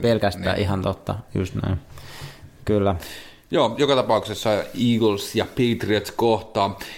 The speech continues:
Speaker 2: Eagles mielenkiintoinen jengi siitä, että kolmas Super Bowl vasta ja ei yhtään voittoa alla. Ja kerran on hävinnyt juuri Patriotsille, eli vuonna kaksikymmentä,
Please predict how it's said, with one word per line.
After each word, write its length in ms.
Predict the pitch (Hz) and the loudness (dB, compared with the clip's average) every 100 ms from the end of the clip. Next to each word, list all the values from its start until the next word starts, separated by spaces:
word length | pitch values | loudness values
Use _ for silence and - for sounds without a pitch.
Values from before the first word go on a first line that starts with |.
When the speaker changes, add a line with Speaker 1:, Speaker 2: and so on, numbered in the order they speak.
| - | -2
Speaker 2:
Eagles 360 | 202 139 110 139 | 2 2 2 2
mielenkiintoinen 880 | 135 123 113 113 107 107 110 110 92 | 2 2 2 0 0 2 2 2 0
jengi 480 | 110 113 110 107 98 | 2 2 2 0 -2
siitä, 380 | 113 104 110 | 0 0 0
että 320 | 104 - 110 - - | -2 0 -2 -2 -2
kolmas 500 | 123 120 107 98 - | 0 2 2 -2 -2
Super 360 | 127 127 98 101 | -2 0 0 0
Bowl 420 | 101 98 92 98 | 0 2 0 0
vasta 500 | 98 101 - 107 98 - - - - - | 0 -2 -6 -2 -2 -4 -16 -18 -20 -6
ja 300 | 113 101 98 | 2 2 2
ei 180 | 110 107 | 2 2
yhtään 440 | 110 110 95 92 | 2 0 0 0
voittoa 600 | 104 120 101 - - 85 | 2 2 2 -2 -2 0
alla. 560 | 85 98 95 95 104 - - - - 104 | 2 2 2 2 0 -2 -12 -18 -10 0
Ja 240 | 101 95 - - - | 2 0 -4 -14 0
kerran 520 | 127 120 110 104 104 - | 0 2 2 0 -2 -2
on 220 | 110 101 | 0 0
hävinnyt 480 | 107 113 107 107 107 104 92 - 113 113 | 0 2 2 0 -2 -8 -10 -14 -12 -4
juuri 500 | 117 113 101 101 - | 0 2 2 0 -2
Patriotsille, 880 | 131 113 98 101 90 - 110 95 95 - - - | 2 2 2 0 -2 -2 0 2 0 -2 -10 -8
eli 340 | 98 92 92 - 104 101 | -2 2 2 0 -2 0
vuonna 320 | 101 98 98 | 2 2 0
kaksikymmentä, 640 | - 107 - - 98 104 | -2 -4 -6 -4 -2 -2